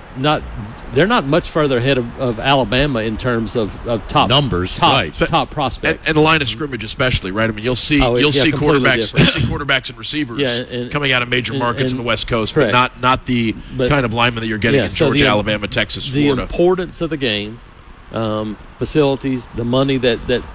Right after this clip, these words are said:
Speaker 1: schools and, um, you know, departments and, and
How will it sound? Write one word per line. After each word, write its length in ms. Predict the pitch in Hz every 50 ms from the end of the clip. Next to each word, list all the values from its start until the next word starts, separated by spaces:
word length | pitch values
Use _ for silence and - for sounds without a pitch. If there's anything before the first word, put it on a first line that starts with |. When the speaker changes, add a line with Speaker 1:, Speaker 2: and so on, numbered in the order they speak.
| -
Speaker 1:
schools 560 | - - - - 151 139 139 139 135 131 - 123
and, 420 | 120 127 123 123 120 117 113 107 - - - - - - - -
um, 540 | 110 110 110 110 110 110 104 104 104 104 95 - - - - - - - - - - - -
you 100 | 123 120
know, 160 | 117 117 110 104 101 - -
departments 840 | - - - 160 151 143 123 123 120 117 104 - - - - - -
and, 420 | 120 117 113 110 110 110 107 110 - - -
and 340 | 110 110 107 104 110 113